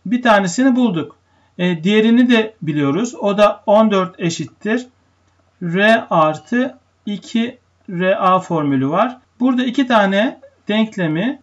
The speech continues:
bir tek bilinmeyen haline getirir isek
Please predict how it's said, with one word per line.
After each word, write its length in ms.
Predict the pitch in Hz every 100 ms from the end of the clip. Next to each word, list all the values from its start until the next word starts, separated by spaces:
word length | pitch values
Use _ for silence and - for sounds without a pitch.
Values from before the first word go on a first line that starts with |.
| _
bir 280 | 208 240 247 -
tek 320 | 226 233 -
bilinmeyen 540 | 202 190 180 170 170 - _
haline 640 | - - 175 175 170 170 170 _ 143
getirir 420 | 175 170 190 175
isek 480 | 139 123 214 262